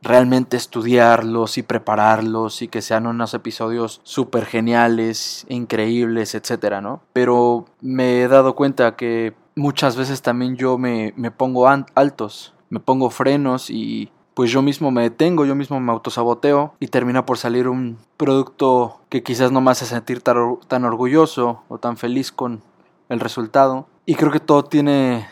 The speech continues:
una causa, ¿no? Todo tiene un origen. Y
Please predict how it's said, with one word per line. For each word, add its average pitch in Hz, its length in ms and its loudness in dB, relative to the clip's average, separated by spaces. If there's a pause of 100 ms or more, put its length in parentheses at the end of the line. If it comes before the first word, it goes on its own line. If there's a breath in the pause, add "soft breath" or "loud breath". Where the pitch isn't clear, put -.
(140 loud breath)
una 135 240 0
causa, 143 400 2
¿no? 110 220 -12 (160)
Todo 135 220 4
tiene 135 220 -2
un 131 100 -2
origen. 117 480 -4 (280)
Y 113 480 -6